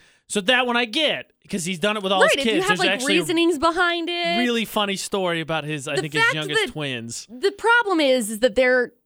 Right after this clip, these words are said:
Speaker 2: completely just throwing it off to the side, even though in the original tweet that they had tweeted, it was because they loved Olive Garden when they were growing up, and now they get to love Olive Garden even more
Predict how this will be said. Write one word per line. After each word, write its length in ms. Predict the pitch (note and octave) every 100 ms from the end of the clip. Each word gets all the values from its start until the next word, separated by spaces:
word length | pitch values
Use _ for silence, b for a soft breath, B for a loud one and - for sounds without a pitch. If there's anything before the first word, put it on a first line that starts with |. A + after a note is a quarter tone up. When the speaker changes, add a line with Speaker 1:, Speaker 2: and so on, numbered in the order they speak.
| A3+ -
Speaker 2:
completely 680 | D#4+ C#4 E4 G4+ D4 F4+
just 300 | B3 C#4+ -
throwing 320 | D4+ D4 D4+ C#4+
it 60 |
off 200 | C4 B3+
to 60 | A#3
the 100 | A#3
side, 520 | C4 A#3 G3+ G3 G3
even 280 | C4 C4+ C#4+
though 140 | C#4+
in 80 | C4+
the 120 | C4
original 480 | C4 D4+ D4 D#4 D#4
tweet 300 | - E4+ E4
that 100 | C4
they 160 | C4 A#3+
had 120 | A3
tweeted, 440 | C#4+ D4 B3 A#3
it 80 | A3+
was 140 | A3 G3+
because 320 | B3 C#4 A#3+
they 120 | A#3+
loved 320 | A#3 A#3+ G#3+
Olive 400 | A#3 A3+ A3+ G3+
Garden 560 | G3 F#3 F3 E3+ E3+ F3+ b b b -
when 200 | A#3+ B3+
they 120 | B3
were 200 | A3+ A3
growing 420 | G#3+ A#3+ A#3 A3+
up, 140 | A#3 A3
and 80 | A3
now 100 | G#3+
they 100 | A3
get 140 | G#3+
to 80 | A#3+
love 320 | A3+ A3+ A3
Olive 300 | A3 A3 G#3
Garden 320 | G#3+ A3 G#3
even 200 | G#3 G3+
more 540 | G#3+ C#4+ C4 G#3+ G#3